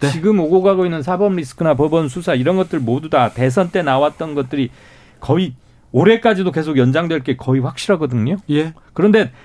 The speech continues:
Speaker 2: 내년 총선의 가장 확실한 선거운동은 지금 국힘이든 민주당이든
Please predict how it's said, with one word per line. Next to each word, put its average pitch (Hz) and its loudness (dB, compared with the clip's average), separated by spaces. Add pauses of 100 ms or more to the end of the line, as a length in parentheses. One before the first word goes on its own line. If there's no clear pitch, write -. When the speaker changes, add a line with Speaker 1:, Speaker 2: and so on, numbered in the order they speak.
(160)
Speaker 2:
내년 196 4
총선의 202 2
가장 220 2
확실한 - -2
선거운동은 131 0
지금 139 -4
국힘이든 127 -2
민주당이든 113 2